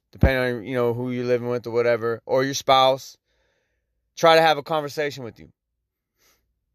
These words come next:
And you're like, "Hold on, hold on, it's my song, it's my song, it's my jam," right? People are trying to talk to you, but when the music's turned up, it's hard to have a conversation, even if it's just asking, you know, a simple question.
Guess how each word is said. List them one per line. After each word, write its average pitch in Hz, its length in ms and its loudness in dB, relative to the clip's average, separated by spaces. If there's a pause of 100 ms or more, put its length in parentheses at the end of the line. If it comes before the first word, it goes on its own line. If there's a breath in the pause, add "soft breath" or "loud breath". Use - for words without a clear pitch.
(680)
And 131 100 -2
you're 151 60 6
like, 160 100 4
"Hold 208 180 2
on, 196 180 2
hold 185 200 0
on, 175 160 2
it's 165 100 -4
my 160 120 -4
song, 160 400 -2
it's 117 120 -12
my 127 80 -6
song, 151 360 -2
it's 123 100 -10
my 113 100 -4
jam," 139 420 2
right? 143 240 2 (1080)
People 165 160 -2
are 170 60 2
trying 175 200 4
to - 60 -2
talk 165 220 6
to 156 100 -14
you, 139 80 -8
but 127 120 -4
when 139 120 -6
the 131 80 -8
music's 180 360 -10
turned 151 260 0
up, 139 160 4
it's 127 100 -14
hard 180 160 2
to 165 60 2
have 147 160 2
a 120 40 -8
conversation, 127 760 -6 (400)
even 180 240 2
if 151 100 0
it's 156 140 -4
just 160 260 -6
asking, 131 640 0 (400)
you 147 80 -14
know, 127 160 2
a 120 80 2
simple 120 320 -4
question. 156 640 0